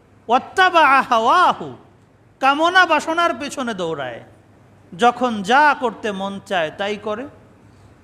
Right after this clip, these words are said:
যা বলতে মন চায় তাই বলে, যা খাইতে মন চায় তাই খায়, যেইভাবে খুশি সেইভাবে চলে। ওই যে আল্লাহ তাআলা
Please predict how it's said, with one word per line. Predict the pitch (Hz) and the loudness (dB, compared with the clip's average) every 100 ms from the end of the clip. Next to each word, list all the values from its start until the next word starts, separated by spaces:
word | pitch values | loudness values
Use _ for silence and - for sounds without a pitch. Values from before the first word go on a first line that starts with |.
| - 185 | -20 -4
যা | 175 311 403 330 | 4 6 6 4
বলতে | 254 349 311 320 | 4 0 0 -2
মন | 277 262 247 | -2 -2 -4
চায় | - 220 196 | -2 -2 -2
তাই | 240 247 | -4 -4
বলে, | 196 208 233 381 - _ _ _ _ - | -4 -6 -8 -12 -20 _ _ _ _ -16
যা | 165 302 359 285 | 0 4 4 2
খাইতে | - 330 330 320 | 0 -2 0 -4
মন | 285 269 | -2 -4
চায় | 220 240 202 | -2 -2 -2
তাই | 214 220 | -4 -4
খায়, | 214 - 262 381 - _ _ _ _ _ _ _ - | -6 -10 -10 -12 -20 _ _ _ _ _ _ _ -4
যেইভাবে | 233 370 339 294 277 | 0 2 2 0 0
খুশি | 269 254 240 | -4 -6 -8
সেইভাবে | 214 - 339 269 262 226 | -8 -2 -2 -2 -4 -4
চলে। | - 156 127 123 - _ _ _ _ _ _ _ _ _ - _ - | -6 -8 -8 -14 -20 _ _ _ _ _ _ _ _ _ -20 _ -10
ওই | 180 | -6
যে | 180 208 | 0 0
আল্লাহ | 214 220 | 2 2
তাআলা | 220 214 202 190 160 | 2 0 0 0 -2